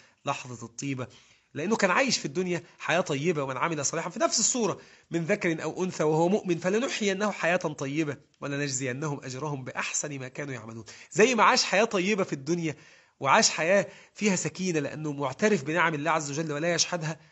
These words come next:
كذلك تتوفاه الملائكة طيباً، "الذين تتوفاهم الملائكة طيبين".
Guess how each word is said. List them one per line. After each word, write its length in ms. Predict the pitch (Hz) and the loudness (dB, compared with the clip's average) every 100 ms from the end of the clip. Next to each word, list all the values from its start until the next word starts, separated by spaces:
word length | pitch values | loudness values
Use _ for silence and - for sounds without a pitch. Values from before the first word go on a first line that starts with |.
| _ | _
كذلك 600 | - 123 143 135 139 131 _ _ | -8 -4 -2 -2 -6 -10 _ _
تتوفاه 580 | - 123 117 - 160 143 | -12 -8 -8 -6 -6 -6
الملائكة 540 | 123 113 117 131 - 104 _ _ _ _ _ | -8 -10 -12 -14 -16 -18 _ _ _ _ _
طيباً، 440 | 139 127 113 110 104 _ - | -10 -8 -10 -14 -18 _ -18
"الذين 340 | 120 127 143 | -12 -8 -8
تتوفاهم 600 | 127 117 113 - 139 127 | -8 -10 -12 -8 -8 -8
الملائكة 420 | 113 107 110 110 - - | -10 -14 -18 -20 -20 -20
طيبين". 540 | 110 107 113 104 107 | -18 -16 -16 -18 _